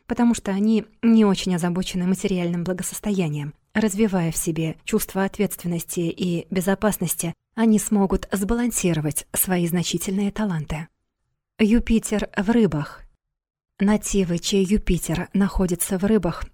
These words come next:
часто бывают мистиками и спиритуалистами,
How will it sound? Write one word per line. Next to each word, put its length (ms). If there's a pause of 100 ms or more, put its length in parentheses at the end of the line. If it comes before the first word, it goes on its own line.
часто 360
бывают 540
мистиками 800
и 320
спиритуалистами, 1080